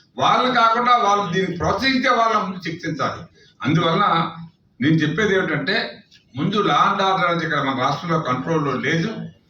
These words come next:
ముఖ్యంగా అది కంట్రోల్ చేయాలని చెప్పి కోరుతూ ప్రజలు కూడా గమనించాలి ఇవాళ ఏం జరుగుతోంది. మనది ఎప్పుడో అభివృద్ధి చెందిన నగరం అభివృద్ధి చెందుతా ఉంది.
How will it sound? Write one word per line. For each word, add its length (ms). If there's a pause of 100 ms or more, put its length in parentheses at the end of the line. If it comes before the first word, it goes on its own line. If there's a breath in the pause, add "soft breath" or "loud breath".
(400)
ముఖ్యంగా 380
అది 100
కంట్రోల్ 420
చేయాలని 380
చెప్పి 600
కోరుతూ 280
ప్రజలు 360
కూడా 140
గమనించాలి 600
ఇవాళ 180
ఏం 180
జరుగుతోంది. 680 (800)
మనది 600 (760)
ఎప్పుడో 340
అభివృద్ధి 540
చెందిన 300
నగరం 300
అభివృద్ధి 420
చెందుతా 360
ఉంది. 460